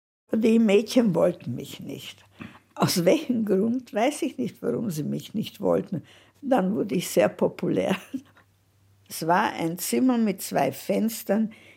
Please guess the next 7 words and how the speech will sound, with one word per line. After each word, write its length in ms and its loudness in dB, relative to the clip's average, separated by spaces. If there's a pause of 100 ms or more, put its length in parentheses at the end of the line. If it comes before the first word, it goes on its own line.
(120)
Ich 280 -4
nehme 560 2
an, 440 0
achtundzwanzig 960 -4
bis 220 -6
dreißig 800 -2
Quadratmeter. 1300 0